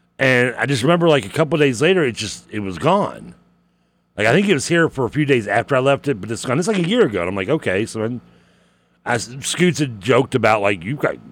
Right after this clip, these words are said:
Gatorade Zero here?" I'm like, "Yeah, just trying to, you know, trying to be healthy, you know, trying to fit and slip into that five X." I was like, I just assumed he drank it, or maybe Rashawn drank it on the weekend. Maybe Gary had it on Monday. I don't know. Don't really care. It's a Coke Zero. It's, like, seventy-five cents.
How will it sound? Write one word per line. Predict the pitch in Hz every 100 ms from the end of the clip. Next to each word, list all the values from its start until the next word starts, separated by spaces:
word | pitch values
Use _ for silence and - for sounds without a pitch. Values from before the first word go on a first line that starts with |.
| - -
Gatorade | 101 135 123
Zero | 80 139 190
here?" | 185
I'm | 180
like, | 180
"Yeah, | 185 208 110 95
just | 95 71 - _
trying | - 90
to, | 92 76 -
you | 80
know, | 78
trying | - 104
to | 117
be | 87
healthy, | 87 92 113
you | 101
know, | 90
trying | 92 101
to | 85 - -
fit | 120
and | 87
slip | - 117 98
into | 95
that | 87
five | - 78 80
X." | 78 98 - - _ _ _ _ _ _ _ -
I |
was | 107
like, | 104 90 - _ _ -
I | 107 202
just | 156
assumed | 147 131
he | 131
drank | 175 247 -
it, | -
or | 87 104 107
maybe | 92 92 107 107 - - _ - - _ -
Rashawn | 90 95 98
drank | 98 101
it |
on | 98
the | 87
weekend. | 92 113 131 135
Maybe | 107 110
Gary | 85 87 117 95
had | 101
it | 117
on | 107 98
Monday. | 110 135
I | - 139
don't | 196 107
know. | 101 156
Don't | 202 214
really | 226
care. | 196 233
It's | 143 -
a |
Coke | 185 170
Zero. | 175 156
It's, | 104
like, | -
seventy-five | 151 147 135 135 131
cents. | 147 104 67 -